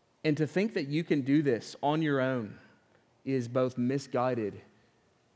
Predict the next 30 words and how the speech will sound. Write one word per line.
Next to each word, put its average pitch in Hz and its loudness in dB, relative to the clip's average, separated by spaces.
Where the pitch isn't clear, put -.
and 123 -2
dangerous. 113 -6
You 123 -2
see, 147 2
what 151 2
I 226 4
want 175 2
us 160 -6
to 139 -8
come 147 0
away 127 0
with 120 0
this 113 -8
morning 120 -2
is 107 -6
a 113 -6
heightened 143 -2
appreciation 123 -2
for 120 -10
the 113 -6
local 113 -6
church. - -2
I, 147 4
I 147 10
want 185 8
us 170 0
to 165 6
have 170 6
a 147 4
culture 131 0